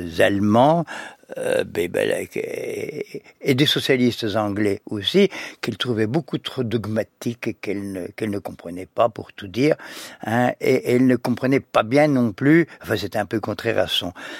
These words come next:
à son idéologie, la lutte des classes. Pour elle, elle rêvait d'une espèce d'harmonie universelle qui excluait d'une certaine façon la lutte des classes et en tout cas la,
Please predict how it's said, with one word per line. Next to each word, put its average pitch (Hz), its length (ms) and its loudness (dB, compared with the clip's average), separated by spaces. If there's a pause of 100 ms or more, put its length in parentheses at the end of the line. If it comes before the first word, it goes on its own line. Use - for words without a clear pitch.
(100)
à - 60 -4
son 104 200 4
idéologie, 110 520 6
la 120 140 8
lutte 117 240 0
des 101 160 2
classes. 92 320 -4
Pour 82 220 -10
elle, 113 100 2
elle 92 180 2
rêvait 98 380 2 (320)
d'une 104 260 -4
espèce 95 360 -6
d'harmonie 117 580 0
universelle 110 640 2 (460)
qui - 160 -2
excluait 117 720 2
d'une 107 140 0
certaine 104 380 -6
façon - 420 -4
la 110 120 0
lutte 98 200 -8
des 90 160 -8
classes 131 240 0
et 104 100 2
en 123 80 2
tout - 160 -16
cas 143 160 2
la, 101 120 0